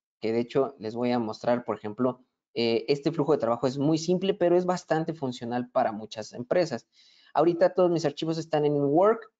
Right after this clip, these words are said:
puedo pasarlo a frozen por una revisión y release, ¿no? Ya está en producción. Y bueno, si el, el archivo ya está obsoleto, bueno, en cualquier momento lo puedo yo pasar,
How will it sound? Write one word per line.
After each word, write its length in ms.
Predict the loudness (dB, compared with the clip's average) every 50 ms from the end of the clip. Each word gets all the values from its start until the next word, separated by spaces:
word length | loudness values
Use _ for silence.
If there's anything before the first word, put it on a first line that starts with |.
| _ _ _ _ _ 0
puedo 200 | 2 2 2 2
pasarlo 440 | 0 -2 0 0 2 2 4 4 4
a 140 | 4 2
frozen 520 | 2 2 2 2 2 2 0 -4 -6 -6 -6
por 180 | -8 -6 -4
una 200 | -2 0 0 2
revisión 640 | 2 0 0 -2 -4 0 2 2 2 2 0 -4 -12 _ _ _ _ _ _ _ _
y 160 | 0 0 0
release, 540 | 2 2 2 2 2 0 -2 -2 -6 -10 _ -8
¿no? 180 | -4 -4 -4
Ya 180 | -2 -2 -4 -4
está 180 | -4 -4 -4
en 100 | -4 -4
producción. 500 | -4 -6 -8 -8 -8 -10 -12 -14 -16 -16 -18 _ _ _ _ _
Y 140 | 0 2 4
bueno, 220 | 4 4 2 0
si 160 | -2 -2 -4
el, 140 | -6 -6 -6 -10 -16 -10 _
el 200 | -2 -2 0 2
archivo 500 | 2 0 0 -2 -2 -2 -2 0 0 -2
ya 240 | -2 -2 -2 -2 -2
está 180 | -2 -4 -4 -4
obsoleto, 420 | 0 0 2 2 2 0 -2 -4
bueno, 180 | -6 -4 -6 -6
en 60 | -6
cualquier 320 | -8 -8 -10 -10 -10 -8
momento 360 | -6 -4 -4 -6 -6 -4 -4
lo 120 | -4 -6 -6
puedo 280 | -8 -10 -10 -8 -8
yo 140 | -8 -10 -10
pasar, 360 | -12 -12 -14 -14 -16 -20 -20